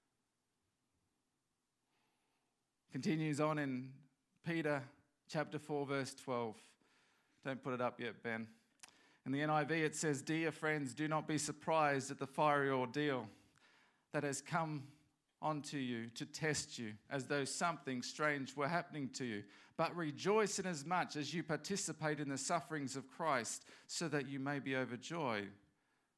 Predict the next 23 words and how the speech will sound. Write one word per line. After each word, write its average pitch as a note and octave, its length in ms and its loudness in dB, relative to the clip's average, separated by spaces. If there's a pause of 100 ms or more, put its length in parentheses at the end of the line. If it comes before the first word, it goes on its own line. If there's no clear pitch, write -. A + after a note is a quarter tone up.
(120)
when A#2 160 -2
his A2+ 180 -2
glory B2 420 -2
is G2+ 140 -8
revealed." G2+ 500 -10 (1400)
I B2 120 -4
love B2 160 -4
it G#2 80 -8
how G#2+ 120 -6
the F#2+ 80 -10
Message A2 360 -6
says G2 280 -8
it. F#2+ 120 -12 (680)
Thanks, G2+ 220 -6
Ben. G#2+ 280 -4 (480)
It D3 140 -2
says, C#3+ 200 2
"Friends, D#3+ 640 0 (600)
when E3+ 200 2
life G3+ 280 6
gets C#3+ 260 0
really F3+ 340 6
difficult, F3+ 640 6